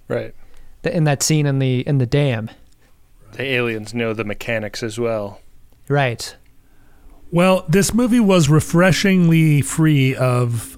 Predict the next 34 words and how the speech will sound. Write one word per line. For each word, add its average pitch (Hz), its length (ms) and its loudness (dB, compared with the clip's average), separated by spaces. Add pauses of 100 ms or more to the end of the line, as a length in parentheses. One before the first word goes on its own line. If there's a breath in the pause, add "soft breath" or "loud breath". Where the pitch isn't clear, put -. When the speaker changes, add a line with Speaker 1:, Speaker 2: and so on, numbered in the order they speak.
Speaker 3:
uh, 123 440 -2
a 135 160 0
lot 143 320 2
of 135 60 0
things 131 240 2
that 117 160 -4
plague 175 280 2
war 120 300 2
movies. 113 760 -4 (760)
A - 40 -6
lot 143 280 2
of 131 100 -2
the, 123 200 -2
there 143 180 2
were 143 160 4
some 180 360 2
cliches 143 840 2 (120)
employed 143 720 2 (360)
ones, 139 560 0
uh, 151 300 -10
it, 147 380 -6 (520 loud breath)
employed 185 380 4
intentionally, 143 880 2
I 120 120 2
think, 135 340 0
to 135 180 2
establish 131 640 0
that 123 160 -2
we 131 120 2
were 113 220 0
in 165 240 4
a 131 80 6
war 131 300 4
movie. 101 500 -4